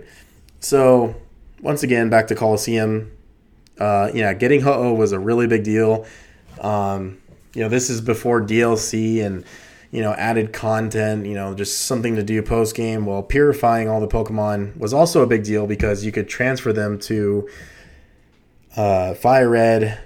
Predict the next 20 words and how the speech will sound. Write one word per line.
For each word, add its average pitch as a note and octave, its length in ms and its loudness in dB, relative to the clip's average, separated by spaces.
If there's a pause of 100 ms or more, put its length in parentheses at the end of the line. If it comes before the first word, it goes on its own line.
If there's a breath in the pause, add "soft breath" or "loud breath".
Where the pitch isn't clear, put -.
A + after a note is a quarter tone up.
(140)
Leaf A#2 320 0
Green, G#2+ 380 -2
Emerald, G#2+ 460 -2
Ruby, G#2 280 0
and F#2+ 100 -6
Sapphire. G2+ 720 0 (380)
And G#2+ 400 -2
if G2+ 100 -8
you G#2 60 -6
didn't D#3+ 260 2
know, A#2+ 420 -2 (260)
well, G#2+ 480 -2 (300)
Gen C3 300 -2
two D3 180 0
Pokemon A2+ 520 -2
were G2+ 100 -2
few B2 240 -2
and G#2+ 100 -4
far A2 180 -2
between. C3+ 640 -2